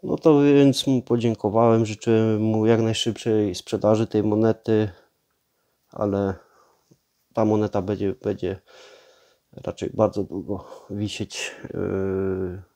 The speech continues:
na Allegro. No, s-, no po prostu jej nie sprzeda, no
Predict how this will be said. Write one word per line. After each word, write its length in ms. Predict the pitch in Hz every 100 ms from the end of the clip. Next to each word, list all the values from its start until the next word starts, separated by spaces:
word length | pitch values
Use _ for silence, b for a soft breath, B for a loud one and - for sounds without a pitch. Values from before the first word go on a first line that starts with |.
| _ _ -
na 140 | 95
Allegro. 560 | 95 98 104 101 92 92 _ _ _ _ _ _ -
No, 100 | -
s-, 240 | - - - _
no 80 | 165
po 120 | 165
prostu 260 | 156 123 131
jej 100 | 127
nie 60 | 123
sprzeda, 340 | - 123 110
no 220 | 110 107